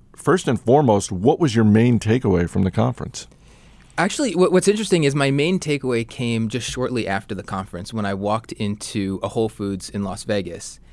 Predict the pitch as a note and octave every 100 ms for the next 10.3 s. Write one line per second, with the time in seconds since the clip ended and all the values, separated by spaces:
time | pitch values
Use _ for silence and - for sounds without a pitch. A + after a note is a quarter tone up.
0 | - - - G#2 G#2 G2 G#2+ G#2 A2+ A#2
1 | B2 A2+ G2+ - G#2 G2 - F#2+ - A#2
2 | G2+ G2+ A#2+ G2+ G2 - G#2+ G2+ - F#2+
3 | F#2+ F#3 B2+ F2+ - G2 - F#2+ F#2 F2+
4 | - - - - A2+ G#2 G#2+ G2 G2 F2+
5 | F2 E2 F2+ - E2+ E2 E2 E2 - -
6 | - - - - G#2 G2+ G2 G#2 A#2+ A2+
7 | G#2+ G2+ G2 G2 G2 G2 F#2 D#2+ F2+ F#2
8 | D#2 - F2 E2 - - - - - -
9 | - - - - - - - - - -
10 | - E3 F#3